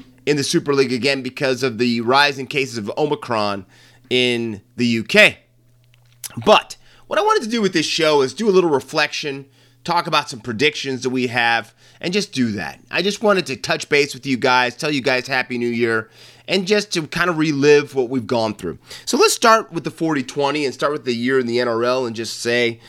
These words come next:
and go over a few things. Number one, we had our champions with the Penrith Panthers. The Penny Panthers finally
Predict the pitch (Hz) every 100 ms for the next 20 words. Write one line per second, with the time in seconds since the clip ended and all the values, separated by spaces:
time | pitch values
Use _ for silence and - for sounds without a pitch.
0 | - - 117 120 135 131 123 113 131 120
1 | 139 131 117 190 190 220 226 214 208 -
2 | 214 240 240 135 82 - - - _ _
3 | _ _ _ _ - 151 180 170 208 208
4 | 208 196 214 208 107 - - - _ _
5 | _ _ _ _ _ _ _ _ _ _
6 | - 151 170 208 226 202 190 185 185 -
7 | 170 170 175 185 185 160 139 113